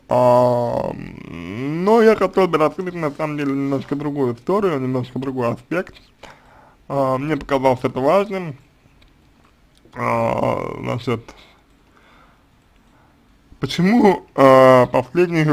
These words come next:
у-, урок, ам, человечества, а, суть, а, прощения?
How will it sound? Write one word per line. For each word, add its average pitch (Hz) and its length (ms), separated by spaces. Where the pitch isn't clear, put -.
у-, - 200
урок, 147 480
ам, 123 760
человечества, 131 1120
а, - 340
суть, - 460
а, - 680
прощения? 135 680